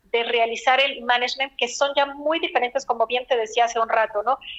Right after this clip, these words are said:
A, a cómo se está manejando, a tomar los cursos, cómo, cómo utilizar, cómo hacer una cuenta de Instagram, cómo hacerla para el artista, cómo, cuáles son ahora las herramientas que no solamente ya con los shows están,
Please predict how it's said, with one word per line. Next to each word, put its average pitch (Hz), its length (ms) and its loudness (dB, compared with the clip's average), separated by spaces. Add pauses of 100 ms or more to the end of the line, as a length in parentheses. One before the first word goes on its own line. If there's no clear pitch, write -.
(120)
A, 208 260 4
a 220 100 0
cómo 247 180 2
se 254 100 2
está 240 180 2
manejando, 220 580 2 (200)
a 269 100 4
tomar 269 320 4
los 285 220 2
cursos, 262 400 2
cómo, 269 320 2
cómo 277 280 2
utilizar, 247 640 2
cómo 277 280 4
hacer 262 320 2
una 277 220 0
cuenta 254 260 2
de 240 160 2
Instagram, 226 480 0
cómo 262 180 2
hacerla 269 360 0
para 226 180 4
el 214 100 2
artista, 220 600 0 (460)
cómo, 277 300 0
cuáles 330 360 2
son 311 180 2
ahora 302 320 4
las 247 220 2
herramientas 247 760 0 (300)
que 247 80 0
no 302 180 2
solamente 302 580 0
ya 269 180 2
con 285 140 0
los 233 160 0
shows 294 360 2
están, 240 260 0